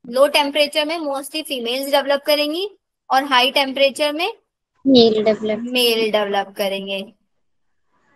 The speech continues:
Speaker 1: Turtle में भी low temperature पे में उसको, अ, लो नहीं, approx temperature ये लिखता है हमारा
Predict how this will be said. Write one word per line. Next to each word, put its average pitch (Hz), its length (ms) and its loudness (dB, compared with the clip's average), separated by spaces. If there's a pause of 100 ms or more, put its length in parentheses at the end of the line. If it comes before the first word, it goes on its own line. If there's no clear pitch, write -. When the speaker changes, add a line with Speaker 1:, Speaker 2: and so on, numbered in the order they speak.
(160)
Speaker 1:
Turtle 254 640 2
में 320 160 2
भी 349 140 2
low 294 240 2
temperature 294 720 -2
पे 302 140 -2 (400)
में 254 280 -6
उसको, 262 360 -8 (800)
अ, 214 300 -10
लो 208 280 -6
नहीं, 220 320 -4 (180)
approx 214 460 -2
temperature 208 460 -2
ये 208 140 2
लिखता 196 340 -4
है 190 100 0
हमारा 196 380 2